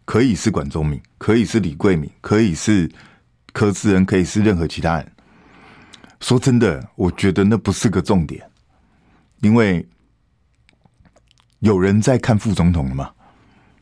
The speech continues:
很多人都说副总统可以加分啊或干嘛，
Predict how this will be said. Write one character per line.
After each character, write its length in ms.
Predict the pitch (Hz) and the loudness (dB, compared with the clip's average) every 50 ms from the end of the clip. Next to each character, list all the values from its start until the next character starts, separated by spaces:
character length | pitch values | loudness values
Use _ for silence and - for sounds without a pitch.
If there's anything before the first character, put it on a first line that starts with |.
| _ _ _ _ _ _ _ _ _ _ _ _ _ _ _ _ _ _ _ _ _ - - | _ _ _ _ _ _ _ _ _ _ _ _ _ _ _ _ _ _ _ _ _ -12 -4
很 160 | - 107 107 | 0 2 2
多 140 | 107 175 165 | 4 4 4
人 100 | 127 113 | 4 2
都 80 | 139 143 | 2 0
说 140 | - 156 | 0 0
副 160 | 143 - 160 131 | 0 0 0 0
总 180 | 113 117 120 | 2 2 2
统 200 | 113 104 85 78 76 | 2 2 0 0 0
可 100 | - 110 | 0 2
以 300 | 107 90 80 76 73 - _ _ _ _ _ _ _ | 2 2 0 -2 -4 -8 _ _ _ _ _ _ _
加 300 | - - 110 98 104 107 | -4 -2 0 0 0 -2
分 300 | 98 - 107 98 95 101 | -2 0 2 2 4 4
啊 80 | 104 101 | 4 4
或 140 | 98 101 95 | 2 2 0
干 200 | 87 - 98 80 | 0 0 -2 -2
嘛， 300 | 73 69 65 - 82 | -4 -6 -10 -14 -18